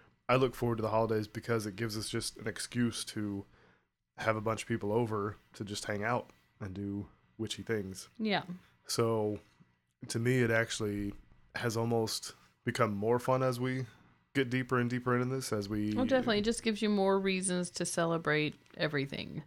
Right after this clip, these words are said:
Speaker 1: Mm-hmm.
Speaker 2: You know, you don't have to wait for special occasions. You just get to where, if I've bought new shiny candles or an incense no one smelled, we might as well have a party, you know?
Speaker 1: Mm-hmm. And it, it's one of those that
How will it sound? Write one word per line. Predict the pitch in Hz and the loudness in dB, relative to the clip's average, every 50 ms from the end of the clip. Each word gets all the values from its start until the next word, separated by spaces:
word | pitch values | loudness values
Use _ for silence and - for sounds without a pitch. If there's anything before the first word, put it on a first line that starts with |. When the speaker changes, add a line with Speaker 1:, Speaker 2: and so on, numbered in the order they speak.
| _ _ 120 | _ _ -4
Speaker 1:
Mm-hmm. | 107 110 120 117 - - _ _ _ _ | -4 -4 -4 -6 -10 -14 _ _ _ _
Speaker 2:
You | - 160 | -4 -2
know, | 156 | -2
you | 160 160 | 0 0
don't | 156 156 | 0 -2
have | 151 | 0
to | - 160 | 0 0
wait | 151 151 147 - - | 2 2 0 0 0
for | - 147 147 | -2 -2 -2
special | - - - 156 151 - - 151 | -2 0 0 0 0 0 -2 -2
occasions. | 151 147 - 160 156 156 151 147 147 147 147 147 | -4 -2 0 0 0 0 0 -2 -2 -2 -2 -2
You | 156 151 | -4 -4
just | - 147 143 - | -6 -6 -4 -4
get | 160 - - | -4 -4 -4
to | - - 147 | -4 -2 0
where, | 147 143 143 143 143 147 147 143 - - _ _ - _ _ _ _ _ _ | 2 2 4 4 2 2 0 -4 -10 -16 _ _ -20 _ _ _ _ _ _
if | 160 156 - | -10 -4 -2
I've | 151 147 147 147 - - - | -2 -2 -2 -4 -8 -12 -14
bought | - 156 160 151 147 143 - | -4 0 2 2 2 2 2
new | 156 156 156 151 | 0 0 0 0
shiny | - - 165 151 151 151 143 | 0 -2 0 0 0 0 0
candles | - - 156 151 151 151 147 147 147 - | 0 0 0 0 2 2 0 0 0 0
or | 143 | 0
an | 143 143 | 0 2
incense | 131 147 147 143 - 147 151 143 - | 2 0 0 0 -2 -2 -4 -2 -2
no | 156 151 147 | -2 0 0
one | 147 147 147 143 | 0 0 0 -2
smelled, | - - 147 143 143 151 156 | -4 -2 0 2 2 2 2
we | 156 | 2
might | 147 143 143 | 2 2 0
as | 143 143 | 0 2
well | 160 156 | 4 4
have | 175 190 | 4 4
a | 208 | 6
party, | 202 247 240 233 202 160 131 - | 6 6 6 8 6 4 2 0
you | - 175 170 | 0 0 0
know? | 165 - 160 147 147 - - | 0 0 0 -2 -2 -2 -2
Speaker 1:
Mm-hmm. | 117 120 120 143 147 - - _ _ _ _ _ _ _ _ _ _ _ _ _ _ _ _ _ _ _ _ _ _ _ _ - | -2 -2 -2 -6 -8 -10 -16 _ _ _ _ _ _ _ _ _ _ _ _ _ _ _ _ _ _ _ _ _ _ _ _ 2
And | 123 123 | 2 2
it, | 123 107 - - _ - | 2 0 -4 -10 _ -4
it's | - 127 110 135 | -4 0 2 4
one | 139 | 6
of | 139 135 | 6 6
those | 127 127 123 117 107 - - - _ _ _ _ _ _ _ _ - | 6 6 4 2 0 -4 -6 -10 _ _ _ _ _ _ _ _ -2
that | 123 113 110 107 107 - | -2 0 0 -2 -4 -6